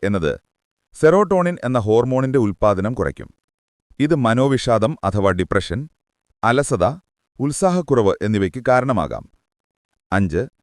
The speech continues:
സമയനിയന്ത്രണം നഷ്ടപ്പെടും. വൈകി എഴുന്നേൽക്കുന്നവർക്ക് ദിവസത്തിന് ആവശ്യമായ പ്രവർത്തനങ്ങൾക്കുള്ള സമയം കുറയും. ഫലം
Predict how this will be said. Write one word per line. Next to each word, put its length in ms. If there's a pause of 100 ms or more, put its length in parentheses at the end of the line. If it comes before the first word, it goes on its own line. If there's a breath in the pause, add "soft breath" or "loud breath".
(440)
സമയനിയന്ത്രണം 800
നഷ്ടപ്പെടും. 500 (680)
വൈകി 360
എഴുന്നേൽക്കുന്നവർക്ക് 800
ദിവസത്തിന് 560
ആവശ്യമായ 560
പ്രവർത്തനങ്ങൾക്കുള്ള 800
സമയം 380
കുറയും. 340 (640)
ഫലം 260